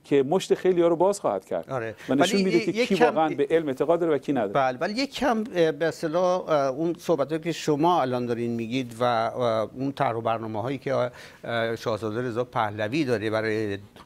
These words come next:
Speaker 2: آ-، آیندهٔ ایران یکم با هم مغایره، به دلیل اینکه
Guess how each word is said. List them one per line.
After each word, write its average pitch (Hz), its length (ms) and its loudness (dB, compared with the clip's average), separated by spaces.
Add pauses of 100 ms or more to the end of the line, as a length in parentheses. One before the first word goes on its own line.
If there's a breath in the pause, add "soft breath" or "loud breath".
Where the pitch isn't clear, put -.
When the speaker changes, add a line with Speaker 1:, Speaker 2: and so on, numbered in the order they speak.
(160)
Speaker 2:
آ-، 113 220 0 (140)
آیندهٔ 120 500 0
ایران 127 720 0 (260 loud breath)
یکم 196 300 -2
با 180 120 -2
هم 190 180 0
مغایره، 147 800 0
به 107 80 -2
دلیل 139 320 -4
اینکه 175 460 2